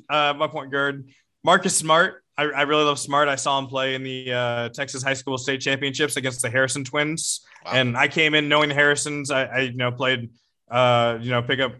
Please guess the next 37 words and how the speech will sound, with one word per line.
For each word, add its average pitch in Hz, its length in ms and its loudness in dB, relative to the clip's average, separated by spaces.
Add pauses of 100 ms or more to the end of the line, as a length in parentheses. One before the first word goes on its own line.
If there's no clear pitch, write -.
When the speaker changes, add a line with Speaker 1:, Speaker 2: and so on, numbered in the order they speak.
(120)
Speaker 1:
at 123 220 0
Lifetime 127 520 0
with 123 120 -10
the 123 100 -4
Harrisons 127 560 -4
growing 127 340 0
up 135 300 2 (180)
a 135 60 -4
little 143 200 2
bit. 139 260 4
And 113 220 -10 (200)
so 143 100 -4
I 135 100 4
was 143 120 2
like, 131 100 2
"Okay, 143 280 4
let 143 140 0
me 143 160 0
watch 135 340 -2
the 131 80 -4
Harrisons 147 420 0
play." 123 240 -2
And 113 140 -8 (840)
Marcus 151 360 0
Smart, 160 320 2 (180)
wow. 127 460 0
Forte 175 460 0
was 160 160 -2
also 160 280 0
on 151 140 0
Smart's 151 320 -4
team, 165 440 -6
uh, 127 200 2
the 131 80 0
Oklahoma 131 320 -2
State, 139 280 0
old 131 300 -2